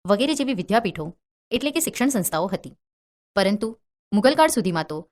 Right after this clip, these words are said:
તેમાંની મોટાભાગની સંસ્થાઓ અસ્ત પામી હતી. મુગલકાળના ભારતમાં ખાસ કરીને અકબરના શાસનથી ફારસી, ઉર્દુ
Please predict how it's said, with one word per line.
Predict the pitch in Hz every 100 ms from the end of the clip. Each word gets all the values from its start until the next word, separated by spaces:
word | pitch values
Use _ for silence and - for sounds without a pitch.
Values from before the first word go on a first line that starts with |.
| _ -
તેમાંની | 202 196 196
મોટાભાગની | 175 233 277 269 294
સંસ્થાઓ | 185 160 156 151 - _ -
અસ્ત | 254 262
પામી | 190 151 147
હતી. | 135 120 - _ _ _ _ 196
મુગલકાળના | 202 262 302 311
ભારતમાં | 302 170 151 151 160 - _ _
ખાસ | 240 294
કરીને | - 277 294
અકબરના | 196 175 262 311
શાસનથી | 180 - 160 160 170 - _ _ _
ફારસી, | 170 156 - 214 - _ _ _ _ -
ઉર્દુ | 180 165